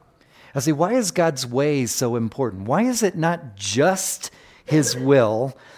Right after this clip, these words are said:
but his way is important? The truth is, his way is what's, is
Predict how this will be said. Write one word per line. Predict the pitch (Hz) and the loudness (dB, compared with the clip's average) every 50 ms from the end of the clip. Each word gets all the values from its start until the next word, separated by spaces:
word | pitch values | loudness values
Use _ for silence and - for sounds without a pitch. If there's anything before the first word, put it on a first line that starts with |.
| - _ - | -14 _ 0
but | 147 147 | 0 0
his | 117 - 160 147 123 113 120 | 0 0 -2 -2 -2 -4 -6
way | 110 107 117 143 170 180 175 151 127 113 98 92 90 90 - | -6 -2 2 4 4 4 4 2 0 0 -2 -6 -8 -10 -8
is | 123 117 101 110 | -6 -6 -4 -4
important? | 107 104 95 92 - 104 95 92 - - 87 85 _ _ - _ _ _ _ _ _ _ _ _ _ _ _ _ _ _ _ _ _ _ _ _ _ _ _ _ _ _ _ _ _ _ _ _ | -4 -4 -4 -6 -6 -8 -8 -8 -10 -14 -18 -20 _ _ -20 _ _ _ _ _ _ _ _ _ _ _ _ _ _ _ _ _ _ _ _ _ _ _ _ _ _ _ _ _ _ _ _ _
The | - 151 | -2 0
truth | 143 - - 233 190 | 2 2 2 2 4
is, | 196 175 151 131 - - - - | 4 4 4 2 0 -6 -8 0
his | 117 165 175 160 143 135 | 2 4 4 4 2 -4
way | 127 127 127 147 175 185 170 143 127 123 117 117 120 | -8 -4 0 4 6 6 6 6 4 2 2 0 0
is | 123 120 107 107 | 0 -2 -2 0
what's, | 120 131 127 - - - - - - | 0 0 0 0 -4 -8 -8 -10 -10
is | - 139 127 113 104 110 | -6 -6 -4 -4 -6 -8